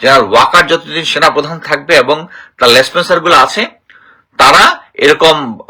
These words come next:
ইন্ডিয়া থেকে হরতাল ডাক দেওয়ার প্ল্যান করতে পারবে এবং আরো অন্যান্য কিছু করতে পারবে। এবং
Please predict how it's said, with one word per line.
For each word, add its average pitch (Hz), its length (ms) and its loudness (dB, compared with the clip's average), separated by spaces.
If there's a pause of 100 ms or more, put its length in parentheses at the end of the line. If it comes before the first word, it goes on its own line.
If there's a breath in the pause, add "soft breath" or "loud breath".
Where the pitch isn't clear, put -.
(100)
ইন্ডিয়া 165 380 0
থেকে 175 240 -2
হরতাল 151 440 0
ডাক 147 300 0
দেওয়ার 151 220 4
প্ল্যান 151 280 0
করতে 165 260 -6
পারবে 160 280 0
এবং 127 240 -4
আরো 117 160 2
অন্যান্য 120 300 -4
কিছু - 180 -20
করতে 123 240 -10
পারবে। 123 220 0
এবং 131 220 -4